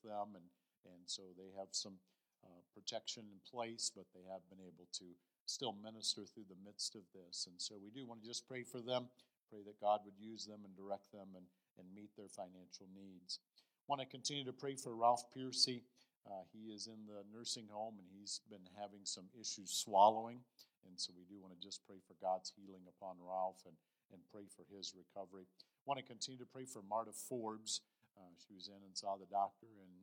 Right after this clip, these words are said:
they're concerned about her heart. It doesn't look like her heart is getting any better. It's, uh, only pumping about eighteen percent, and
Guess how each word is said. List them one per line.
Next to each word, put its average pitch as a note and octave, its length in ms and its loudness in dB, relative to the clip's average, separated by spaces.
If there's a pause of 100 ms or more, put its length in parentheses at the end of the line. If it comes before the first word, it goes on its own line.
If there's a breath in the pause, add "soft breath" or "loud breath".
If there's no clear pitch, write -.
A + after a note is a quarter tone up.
(140)
they're F2+ 320 -14
concerned G2 480 -6
about F#2+ 160 6
her G#2 240 -8
heart. G#2 400 2
It - 80 -20
doesn't F#2+ 320 -18
look F#2 160 -18
like F#2 160 -12
her G2 160 -18
heart G2 240 -6
is F#2+ 80 -12
getting G2+ 320 -14
any F#2+ 160 -18
better. G2+ 320 -6 (400 soft breath)
It's, - 320 -10
uh, F2 160 -16 (160)
only F#2 240 -18
pumping G#2 320 -18
about F2+ 240 -2
eighteen A2+ 560 -14
percent, - 560 -2
and F2 80 -20